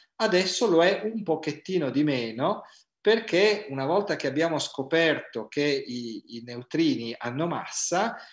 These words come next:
uno potrebbe anche immaginarsi una quarta famiglia, eh, ele-, di, di coppie leptoniche,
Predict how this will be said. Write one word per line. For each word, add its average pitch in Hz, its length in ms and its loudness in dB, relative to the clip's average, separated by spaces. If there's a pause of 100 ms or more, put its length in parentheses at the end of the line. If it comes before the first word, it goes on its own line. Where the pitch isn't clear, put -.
(180)
uno 226 420 4
potrebbe 151 600 2
anche 170 340 0
immaginarsi 151 1120 -2
una 151 260 -4
quarta 170 600 -2
famiglia, 123 840 -4 (360)
eh, 104 420 -12
ele-, 127 380 -8 (100)
di, 110 920 -8
di 113 120 -14
coppie 135 440 -2
leptoniche, 127 1120 0